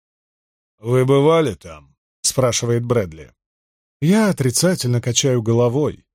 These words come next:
Есть вещи, о которых правительство не позволяет мне говорить. И меняю тему разговора. Интересно,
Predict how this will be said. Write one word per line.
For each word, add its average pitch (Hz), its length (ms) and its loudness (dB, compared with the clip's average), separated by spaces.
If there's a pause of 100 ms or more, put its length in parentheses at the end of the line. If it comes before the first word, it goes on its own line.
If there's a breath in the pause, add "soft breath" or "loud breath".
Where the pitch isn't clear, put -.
(800)
Есть 214 420 0
вещи, 180 380 2
о 180 60 0
которых 170 360 -2
правительство 139 680 -2
не 156 100 2
позволяет 139 720 -2
мне 110 260 -4
говорить. 110 680 -6 (420)
И 226 140 0
меняю 160 420 2
тему 123 280 -2
разговора. 101 540 -6 (920)
Интересно, 123 880 -2